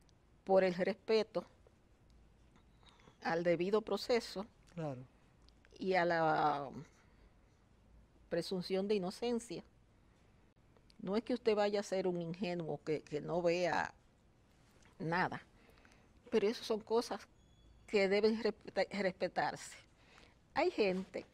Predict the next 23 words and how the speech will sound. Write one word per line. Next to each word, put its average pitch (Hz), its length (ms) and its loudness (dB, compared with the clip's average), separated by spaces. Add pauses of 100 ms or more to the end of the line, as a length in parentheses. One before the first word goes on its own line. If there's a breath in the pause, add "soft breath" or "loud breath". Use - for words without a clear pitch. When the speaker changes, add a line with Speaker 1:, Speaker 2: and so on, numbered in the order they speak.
Speaker 1:
que - 160 -2
ahora 220 480 2 (160)
con 202 400 0
lo 190 240 4
de 185 560 4
la, 151 720 0 (2000 soft breath)
cuando 180 240 -2
se 190 140 0
habla 285 220 2
mucho 294 360 -4
de 185 140 2
la 175 120 -2
motivación 202 1080 -2
de 196 160 2
la, 156 600 -2 (460)
de 180 220 -6
la 180 40 -2
Speaker 2:
De - 20 0
la 170 140 -4
Speaker 1:
sentencia, 160 920 0
Speaker 2:
sentencia. 127 200 -12 (680 loud breath)
Speaker 1:
y, 220 160 -4 (240)
eh, 170 560 0